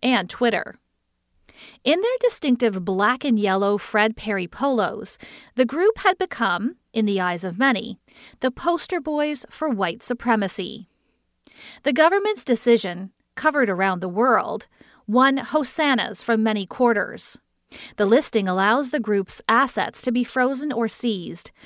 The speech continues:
and according to online national security forum Just Security, it also assigns investigation of the Proud Boys to the Canadian Security Intelligence Service,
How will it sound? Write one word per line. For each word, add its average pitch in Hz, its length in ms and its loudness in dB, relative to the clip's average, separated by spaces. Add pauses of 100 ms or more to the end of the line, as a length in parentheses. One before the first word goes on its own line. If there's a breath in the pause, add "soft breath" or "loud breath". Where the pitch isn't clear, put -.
(220 loud breath)
and 220 120 2
according 339 420 -2
to - 140 -4
online 208 560 0
national 196 440 -2
security 247 520 -2
forum 190 460 -2 (100)
Just 233 360 -2
Security, 262 800 -4 (340 loud breath)
it 269 120 0
also 427 480 2
assigns 226 580 0
investigation 220 880 -2
of 190 160 -4
the 196 80 -6
Proud 247 400 0
Boys 175 400 -6
to 240 100 -4
the 240 80 -2
Canadian 240 540 0
Security 196 600 -8
Intelligence 208 640 -6
Service, - 520 -2